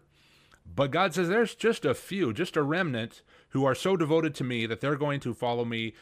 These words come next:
no matter what. They're going to look at the world through the lens of the Scripture. Let's be that remnant that gives God glory.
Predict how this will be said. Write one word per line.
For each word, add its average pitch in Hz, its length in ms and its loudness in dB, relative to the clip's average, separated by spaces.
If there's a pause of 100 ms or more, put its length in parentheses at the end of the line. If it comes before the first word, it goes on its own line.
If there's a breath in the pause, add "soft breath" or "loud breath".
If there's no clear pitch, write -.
(140)
no 95 80 -6
matter 135 240 2
what. 113 300 0
They're 120 140 -2
going 127 240 -4
to 110 280 -4 (180 loud breath)
look 151 360 2
at 123 200 0
the 120 60 0
world 120 460 2
through 113 160 -2
the 110 60 -4
lens 110 260 -2
of 107 60 -4
the 101 60 -6
Scripture. - 440 -4 (1160 soft breath)
Let's 127 300 0
be 156 320 0
that 123 340 0
remnant 113 640 -4 (260)
that 104 200 -4
gives 135 500 -2
God 120 360 -2
glory. 123 440 -2